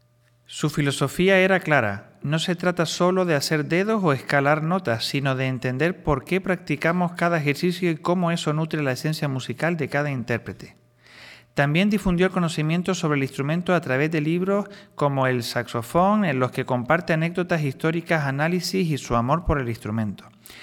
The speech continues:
No es exagerado decir que cualquier saxofonista clásico de hoy ha bebido de las fuentes pedagógicas de él, ya sea directa o indirectamente.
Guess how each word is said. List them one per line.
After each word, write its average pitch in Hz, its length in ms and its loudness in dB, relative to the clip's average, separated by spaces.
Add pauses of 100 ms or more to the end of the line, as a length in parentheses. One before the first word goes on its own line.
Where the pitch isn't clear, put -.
(340)
No 175 240 4
es 202 220 0
exagerado 165 480 2
decir 165 340 0
que 165 100 -4
cualquier 135 360 -2
saxofonista 143 680 -4
clásico 131 440 -4
de 117 140 0
hoy 170 320 2
ha 160 140 0
bebido 165 380 0
de 156 120 0
las 120 120 -4
fuentes 151 280 -6
pedagógicas 156 880 -2 (340)
de 127 320 2
él, 110 180 -2
ya 147 160 0
sea 143 240 -2
directa 147 540 -2
o 180 60 0
indirectamente. 117 920 -6